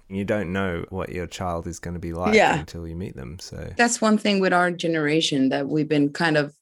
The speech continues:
Speaker 2: brought up by our parents thinking that, you know, we have all kinds of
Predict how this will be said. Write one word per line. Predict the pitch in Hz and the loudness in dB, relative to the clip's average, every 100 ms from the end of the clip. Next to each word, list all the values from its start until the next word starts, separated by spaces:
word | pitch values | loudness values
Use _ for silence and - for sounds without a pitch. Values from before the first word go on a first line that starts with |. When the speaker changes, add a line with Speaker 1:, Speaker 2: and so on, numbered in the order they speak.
| _ - | _ 2
Speaker 2:
brought | 160 151 | 4 4
up | 147 139 - - _ _ | 4 2 -2 -14 _ _
by | 143 143 | 0 2
our | 139 | 2
parents | 143 147 139 131 135 139 - - - - | 2 2 2 2 2 2 -2 -4 -6 -2
thinking | 175 160 147 139 | 2 4 4 2
that, | 139 135 135 - - | 2 2 0 -8 2
you | 151 | 4
know, | 131 113 113 - 147 | 4 0 -4 -4 2
we | 151 | 4
have | 143 | 2
all | - 139 127 | 2 2 2
kinds | 139 131 123 - | 2 0 0 -4
of | - | -10